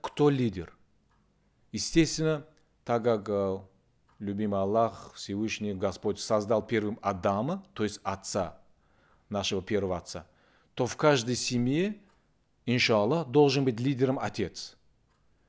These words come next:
Лидер отец, управляющий уже мать.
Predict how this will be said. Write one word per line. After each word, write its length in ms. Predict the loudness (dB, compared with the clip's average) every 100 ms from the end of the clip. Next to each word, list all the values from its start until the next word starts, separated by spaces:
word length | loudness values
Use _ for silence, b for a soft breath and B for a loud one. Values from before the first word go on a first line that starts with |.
| _ _ -6
Лидер 460 | 4 4 6 2 4
отец, 680 | -2 0 8 8 8 -12 -14 _ _ _ _ _ _ _ _ -4
управляющий 840 | -2 4 4 6 6 6 4 0
уже 260 | -2 2 0
мать. 240 | 0 -6